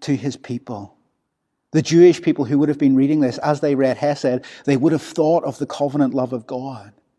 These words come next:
So here is the covenant love of God showing itself because Esther wins favor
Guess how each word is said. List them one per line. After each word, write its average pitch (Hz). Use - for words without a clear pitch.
So -
here 190
is 175
the 165
covenant 165
love 139
of 131
God 147
showing 185
itself 127
because 135
Esther 180
wins 120
favor 139